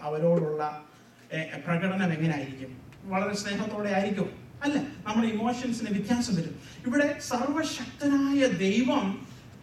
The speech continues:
അവര് പാപം ചെയ്ത് താൻ പറഞ്ഞ, താൻ അവർക്ക് വേണ്ടി സകലതും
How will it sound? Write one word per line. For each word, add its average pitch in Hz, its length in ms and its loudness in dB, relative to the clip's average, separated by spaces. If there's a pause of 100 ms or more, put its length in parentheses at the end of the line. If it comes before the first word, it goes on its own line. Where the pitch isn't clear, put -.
(260)
അവര് 254 420 6
പാപം 262 500 2
ചെയ്ത് 240 600 4
താൻ 262 260 2
പറഞ്ഞ, 247 280 4
താൻ 240 300 4
അവർക്ക് 254 320 4
വേണ്ടി 277 520 8
സകലതും 320 1000 4